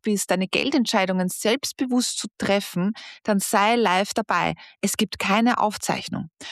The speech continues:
Und schreib mir jetzt auf Instagram eine Nachricht mit dem Wort Geld oder was auch immer du mir schreiben möchtest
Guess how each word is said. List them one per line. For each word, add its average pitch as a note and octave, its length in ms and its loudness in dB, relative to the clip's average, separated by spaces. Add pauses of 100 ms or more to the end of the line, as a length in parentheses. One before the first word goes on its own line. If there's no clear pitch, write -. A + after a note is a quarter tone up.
(120)
Und G#3+ 160 0
schreib A3+ 360 2
mir D#4+ 120 4
jetzt B3 280 2
auf G#3+ 140 0
Instagram G3+ 840 0
eine G3 180 2
Nachricht G3 520 0
mit G3+ 120 2
dem F3 140 2
Wort F3+ 240 2 (140)
Geld G3 480 2
oder E3+ 360 2
was - 240 -2
auch - 60 -4
immer A3 240 4
du G#3 80 2
mir G3 100 6
schreiben F3+ 300 4
möchtest F3 480 0